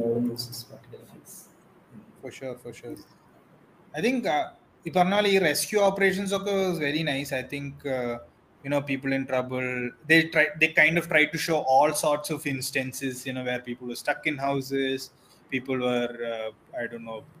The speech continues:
Speaker 2: falling off buildings, there were landslides. Uh, അങ്ങനെ എല്ലാ kind of scenario അവര് കാണിക്കാൻ ശ്രമിച്ചു, I felt, and that was also nice. And it, it genuinely is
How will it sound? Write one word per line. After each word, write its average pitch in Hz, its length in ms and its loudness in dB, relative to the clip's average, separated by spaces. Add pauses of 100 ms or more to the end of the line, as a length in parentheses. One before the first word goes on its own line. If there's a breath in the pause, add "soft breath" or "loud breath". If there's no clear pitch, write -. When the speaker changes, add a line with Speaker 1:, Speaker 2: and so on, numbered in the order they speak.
(240)
Speaker 2:
falling 123 300 -2
off 110 100 -8 (140)
buildings, 151 420 6 (100)
there 113 140 -2
were 113 160 -6
landslides. 139 720 2 (520 soft breath)
Uh, 123 160 2 (100)
അങ്ങനെ 190 220 6 (140)
എല്ലാ 185 300 6 (420)
kind 196 220 2
of 185 120 -4
scenario 170 480 4
അവര് 165 260 0
കാണിക്കാൻ 147 460 -2
ശ്രമിച്ചു, 139 500 -2 (540)
I 135 120 -2
felt, 135 240 -4 (240)
and 135 200 -4
that 135 160 0
was 147 120 -4
also 147 200 -4 (140)
nice. 131 180 -8 (480)
And 196 100 4 (200)
it, 202 80 -4 (420)
it 196 80 0 (200)
genuinely 214 500 4 (800)
is 170 80 2